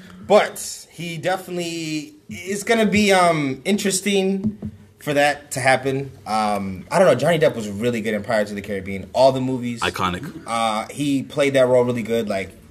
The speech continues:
Speaker 2: you could just see him as a pirate, like, outside of the movie.
Speaker 1: Facts.
Speaker 2: So, I don't know. It's gonna be a hard thing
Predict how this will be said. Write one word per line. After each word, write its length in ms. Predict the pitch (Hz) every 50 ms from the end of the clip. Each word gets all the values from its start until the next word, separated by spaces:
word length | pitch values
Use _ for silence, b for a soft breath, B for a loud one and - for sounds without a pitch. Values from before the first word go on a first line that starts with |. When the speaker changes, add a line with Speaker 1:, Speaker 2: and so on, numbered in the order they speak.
| -
Speaker 2:
you 80 | - 127
could 120 | - - -
just 180 | 120 107 -
see 100 | - 123
him 160 | 113 117 104
as 120 | 98 95 95
a 40 | 90
pirate, 340 | - - 113 104 104 95
like, 180 | 85 87 87 - - - -
outside 340 | 123 123 110 - 123 113 110
of 60 | 107
the 80 | 110 110
movie. 300 | 110 113 110 113 110 107
Speaker 1:
Facts. 360 | 104 92 87 92 - - - -
Speaker 2:
So, 640 | - - - 131 123 120 117 113 110 107 104 98 - - -
I 140 | - 135 156
don't 180 | 170 170 160 151
know. 240 | 156 151 151 151 151
It's 120 | 143 -
gonna 160 | - 196 185
be 120 | 175 170 156
a 80 | 139
hard 400 | - - - 143 143 143 139 139 139
thing 440 | 139 131 131 131 131 131 127 127